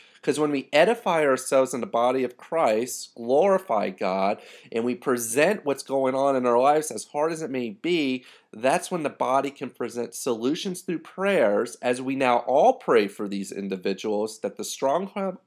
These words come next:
strongholds of their lives may be removed,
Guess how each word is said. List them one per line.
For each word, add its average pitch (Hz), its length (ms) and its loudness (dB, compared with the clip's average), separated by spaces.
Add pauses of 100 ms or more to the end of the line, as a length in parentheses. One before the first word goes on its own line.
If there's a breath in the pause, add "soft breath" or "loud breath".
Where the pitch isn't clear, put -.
strongholds 180 680 -4
of 143 80 -10
their 131 160 -2
lives 131 420 0
may 117 160 -8
be 104 160 -10
removed, 156 500 0